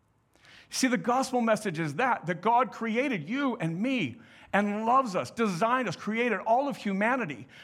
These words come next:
designed us to be with him forever, that our lives would bring glory to God. Like when Jesus heals this man, it says, "Everybody gave glory to God." That is living a life of worship. Jesus lived an ultimately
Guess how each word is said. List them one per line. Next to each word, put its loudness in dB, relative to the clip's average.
designed 4
us 4
to 0
be 2
with 2
him 2
forever, 0
that 4
our 4
lives 4
would -4
bring -2
glory 0
to -6
God. 0
Like 4
when 2
Jesus 2
heals 0
this -2
man, 2
it 0
says, -2
"Everybody 2
gave 0
glory 0
to -8
God." 2
That 2
is 0
living 2
a 2
life 2
of -4
worship. -2
Jesus 0
lived 0
an -4
ultimately -2